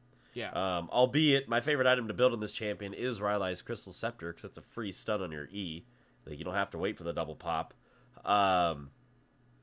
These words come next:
Speaker 2: that's still, like, that's what, only eighty A P, right? I don't even
Speaker 1: Yeah.
Speaker 2: think it's eighty A P anymore. I think they dropped it to seventy. Um,
Speaker 1: Right.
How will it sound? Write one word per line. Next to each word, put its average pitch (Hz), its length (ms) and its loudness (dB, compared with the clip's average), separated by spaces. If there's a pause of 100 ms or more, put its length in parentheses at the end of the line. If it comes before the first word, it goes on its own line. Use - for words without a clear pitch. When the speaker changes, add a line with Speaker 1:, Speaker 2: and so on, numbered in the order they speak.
(920)
Speaker 2:
that's 98 200 -2
still, 120 380 2
like, 90 240 0
that's 90 420 -6
what, 90 140 -2
only 85 200 -4
eighty 90 260 -6
A 82 80 -4
P, 98 240 -8
right? 82 200 -4 (1000)
I 98 60 -6
don't 117 60 -2
even 135 100 -2
Speaker 1:
Yeah. 131 80 2
Speaker 2:
think - 100 -6
it's 87 100 -4
eighty 104 220 -2
A - 40 -4
P 92 140 -8
anymore. 98 280 -6
I - 20 -8
think 104 160 -12
they 85 80 -8
dropped 85 320 -8
it 95 120 -16
to 80 120 -14
seventy. 110 560 -10 (1500)
Um, 87 560 -2
Speaker 1:
Right. 71 100 -14